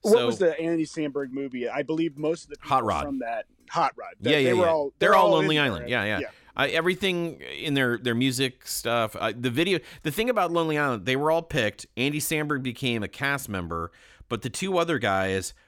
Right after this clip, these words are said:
Speaker 2: wrote, and, uh, one of them, I can't remember which one, one of them directed almost all of their videos. And if you notice anything about the Lonely Island, uh,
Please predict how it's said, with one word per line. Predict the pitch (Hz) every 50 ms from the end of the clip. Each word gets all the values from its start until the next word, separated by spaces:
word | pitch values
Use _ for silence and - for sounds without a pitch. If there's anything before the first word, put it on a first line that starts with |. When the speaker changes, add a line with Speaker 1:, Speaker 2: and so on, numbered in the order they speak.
| _ _ -
Speaker 2:
wrote, | 107 113 147 147 147 143 139 139 - -
and, | - 117 113 113 110 107 98 101 - _ -
uh, | 98 110 110 107 101
one | 98 95 113 127
of | 131 123
them, | 117 107 98
I | 98
can't | 101 - 131 117
remember | 113 110 110 101
which | 104 101 - -
one, | - 104 104 104 98 92 95 - -
one | - 104 110 127 139
of | 131 110
them | 110 104 98
directed | 87 104 92 90 107 117 127 - - 107 90 80 - - -
almost | 110 107 107 107 101 - - - _ _ _ _ _ _ _ _
all | 117 120 123 127 123 113 104 85 85
of | 82 92 82
their | 95 95 87
videos. | 80 95 95 85 82 73 60 53 55 - - - - _ _ _ _ _ _ _ _ _
And | 107 110 113 107 107 98 92 -
if | 120 113
you | 127 127
notice | 135 156 165 160 151 127 143
anything | 135 127 117 127 127 113
about | 110 101 107 101 -
the | 110
Lonely | 101 104 107 107 104 104 104
Island, | 101 98 98 95 92 95 90 90 87 87 - - _ -
uh, | 71 85 87 85